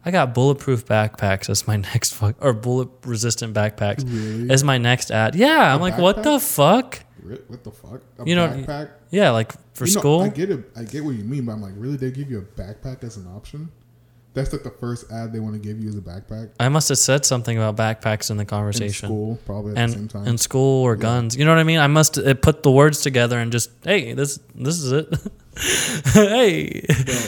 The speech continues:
Speaker 2: and it, it's so funny 'cause, like, TikTok is, like, killing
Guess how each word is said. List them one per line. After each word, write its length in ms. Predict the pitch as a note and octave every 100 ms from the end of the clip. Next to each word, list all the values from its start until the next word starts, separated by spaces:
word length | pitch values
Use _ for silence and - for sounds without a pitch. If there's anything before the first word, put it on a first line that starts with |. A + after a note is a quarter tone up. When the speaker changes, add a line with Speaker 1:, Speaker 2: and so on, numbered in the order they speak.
| - _
Speaker 2:
and 140 | B2+
it, 100 | C3 C3+
it's 180 | C#3
so 240 | - C#3+ C#3+
funny 320 | - A#2+ C3
'cause, 180 | C3 A#2+
like, 180 | A2 - _ _ _ _ _ _ _ _ _ _
TikTok 500 | - C3+ C#3 E3+ D3+
is, 80 | C3+
like, 200 | A2+ G2+ - _ _
killing 320 | - A#2 G2+